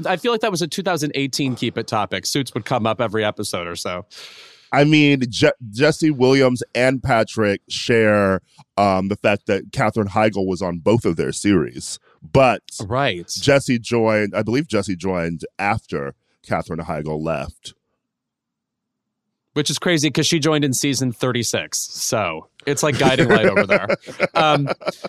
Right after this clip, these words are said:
Speaker 1: by the way, I did appreciate Ellen Pompeo recently, uh, saying that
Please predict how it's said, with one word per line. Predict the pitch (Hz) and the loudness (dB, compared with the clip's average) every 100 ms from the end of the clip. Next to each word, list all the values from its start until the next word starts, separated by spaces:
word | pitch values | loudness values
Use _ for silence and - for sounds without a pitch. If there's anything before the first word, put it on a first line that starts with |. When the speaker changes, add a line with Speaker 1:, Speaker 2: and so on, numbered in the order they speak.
| _ _ - _ _ _ - - | _ _ -20 _ _ _ -12 -2
Speaker 1:
by | 165 | 0
the | 185 | 2
way, | 196 | 4
I | 175 156 | 4 2
did | 190 202 | 0 0
appreciate | 214 190 196 185 | 0 0 2 2
Ellen | 160 160 147 | 2 0 0
Pompeo | 147 139 139 135 | -2 -2 -2 -2
recently, | 117 123 135 123 113 110 107 | -2 -4 -6 -6 -4 -6 -6
uh, | 107 101 - | -6 -4 -6
saying | - 131 117 | -6 -4 -4
that | 110 | -6